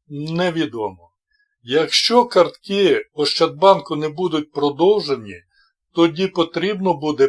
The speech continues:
перевипустити картку. Це можна зробити лише особисто, прийшовши до відділення Ощадбанку, або послати довірену особу з нотаріально посвідченою довіреністю.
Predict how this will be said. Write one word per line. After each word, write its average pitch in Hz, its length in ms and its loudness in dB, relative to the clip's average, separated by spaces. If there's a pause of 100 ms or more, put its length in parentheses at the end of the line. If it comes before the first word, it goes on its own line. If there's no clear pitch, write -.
(140)
перевипустити 170 1160 2
картку. 104 540 -2 (540)
Це 226 240 4
можна 185 460 4
зробити 147 540 -2
лише 170 800 4
особисто, 156 1000 -2
прийшовши 151 680 -2
до 139 160 2
відділення 131 720 -2
Ощадбанку, 180 840 0 (380)
або 208 300 4
послати 214 560 2
довірену 160 600 0
особу 160 460 0
з 135 60 -6
нотаріально 151 800 4
посвідченою 131 880 -6
довіреністю. 104 960 -6